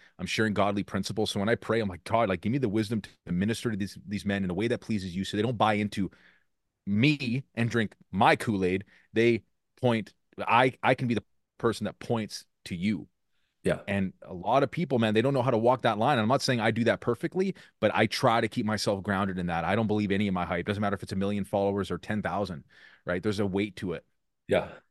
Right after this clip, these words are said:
Speaker 2: Influencing people towards Christ is a meaningful way to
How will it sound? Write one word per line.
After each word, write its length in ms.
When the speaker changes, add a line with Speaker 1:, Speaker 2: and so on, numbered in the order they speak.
Speaker 2:
Influencing 560
people 260
towards 340
Christ 380
is 100
a 20
meaningful 600
way 160
to 200